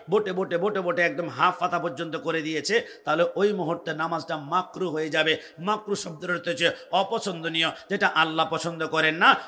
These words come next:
রসুল পছন্দ করেন না, এখন ফেরেশতারা পছন্দ করে না। এই জন্যে আমাদের পরনে গায়ে যদি কখনো ফুল হাতা শার্ট থাকে, আমরা চেষ্টা করব সেই ফুল হাতা শার্টটাই আমরা গায়ের ভিতরে দেওয়ার জন্য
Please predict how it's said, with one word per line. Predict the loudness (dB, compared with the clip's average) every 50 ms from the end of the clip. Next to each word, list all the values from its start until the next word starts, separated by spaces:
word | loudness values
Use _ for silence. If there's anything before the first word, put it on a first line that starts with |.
| -2 -2
রসুল | -2 0 0 -2 -2 0
পছন্দ | -2 -2 -2 -2 -4 -4 -4 -2
করেন | 0 2 2 2 4
না, | 6 6 4 4 2 -4 -4 -2
এখন | -2 -2 -2 -4 -6 -2 0
ফেরেশতারা | 2 2 2 2 0 0 0 0
পছন্দ | 2 0 -2 -4 -4 -4 -6 -6 -2
করে | 0 0 2
না। | 2 2 0
এই | 0 0 -2
জন্যে | 0 -2 -4 -4 -2 0 0 0 -2 -6 -14 -8 0
আমাদের | 2 4 4 4 4 2 2 0 0
পরনে | 0 0 0 0 2 0 2
গায়ে | 4 6 6 6
যদি | 6 4 4 4 4 2 -2 -2 -2
কখনো | 0 2 2 2 0
ফুল | -2 -4 -4 -2 -2 0
হাতা | 0 0 0 0 0
শার্ট | 2 2 0 0 0 -2
থাকে, | -4 0 0
আমরা | 0 2 2 0
চেষ্টা | 0 0 -2 -2 -2 -2 -2
করব | -2 0 0 2 2 0 0 -2 -6 -10 -8
সেই | -4 -2 -2 -2 -4
ফুল | -4 -6 -6 -4 -2 0
হাতা | 0 0 0 0 0
শার্টটাই | 0 2 2 2 2 2 -2 -2 -2 -2 0 0
আমরা | 0 0 2 4 4 4 4 4 0 0 4
গায়ের | 6 6 6 6
ভিতরে | 4 0 2 2 2 2 2 0 -2 -2
দেওয়ার | 2 2 4 4 2
জন্য | 0 -2 -2 0 2 2 2